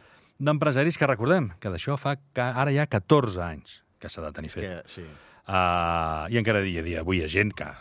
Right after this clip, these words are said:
Speaker 1: li costa i diu, «Ah, això no, eh, per res, això». No? Però, bueno, eh, cada cop menys, però també és una nova línia que està passant amb tot això. I hem de tenir-ho en compte. I aleshores avui, aquest, el dia avui, principis d'any, una miqueta de propòsits, no? Dir, «Escolteu, que no és que els de Mutuant o els altres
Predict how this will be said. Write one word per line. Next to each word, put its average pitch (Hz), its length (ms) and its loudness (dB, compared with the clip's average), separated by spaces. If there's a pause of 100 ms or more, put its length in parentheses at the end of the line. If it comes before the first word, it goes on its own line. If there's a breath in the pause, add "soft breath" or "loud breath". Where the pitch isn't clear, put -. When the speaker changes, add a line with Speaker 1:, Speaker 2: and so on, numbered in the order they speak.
(120)
Speaker 1:
li 87 100 -2
costa 92 380 2
i 131 40 0
diu, 90 140 -4
«Ah, 82 180 -10
això - 220 -14
no, 78 200 -12
eh, 80 460 -14
per - 120 -6
res, 95 160 -2
això». - 160 -20 (240)
No? 104 140 -12 (380 loud breath)
Però, 190 120 6
bueno, 185 240 6 (180)
eh, 101 800 4
cada 135 180 2
cop 143 120 -2
menys, 160 220 -2
però 127 200 2
també 127 200 2
és 139 80 -2
una 156 160 2
nova 143 240 4
línia 143 420 2
que 120 80 -8
està 110 180 -6
passant 113 260 -6
amb 87 120 -8
tot 78 100 -14
això. - 160 -14 (840 loud breath)
I 113 80 0
hem 104 60 2
de 110 100 4
tenir-ho 110 240 4
en 95 80 0
compte. 87 260 -4
I 113 60 -4
aleshores 90 300 -2
avui, 104 340 -2
aquest, 101 320 -14 (260)
el 92 80 -20
dia 98 120 -18
avui, 101 120 -12
principis 98 440 -8
d'any, 107 140 2
una 110 80 0
miqueta 110 260 2
de 107 100 4
propòsits, 110 420 0
no? 117 100 0
Dir, 107 120 0
«Escolteu, 120 320 2 (320 loud breath)
que 123 120 2
no 123 140 2
és 143 120 0
que 160 100 0
els 131 240 2
de 117 80 4
Mutuant 117 440 4
o 113 80 0
els 98 120 -4
altres 95 560 0